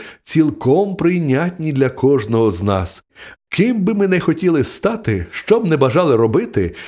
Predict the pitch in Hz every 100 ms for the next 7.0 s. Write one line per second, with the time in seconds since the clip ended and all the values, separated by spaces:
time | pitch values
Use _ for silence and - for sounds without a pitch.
0 | - 123 160 180 139 139 220 233 190 196
1 | 190 127 175 175 151 143 - 170 185 -
2 | - 147 131 107 90 76 - - _ 135
3 | 135 156 139 - _ _ - 214 220 143
4 | 117 104 90 85 - _ - 127 160 170
5 | 220 214 - _ _ _ _ - 247 240
6 | - - 175 151 - 117 127 104 -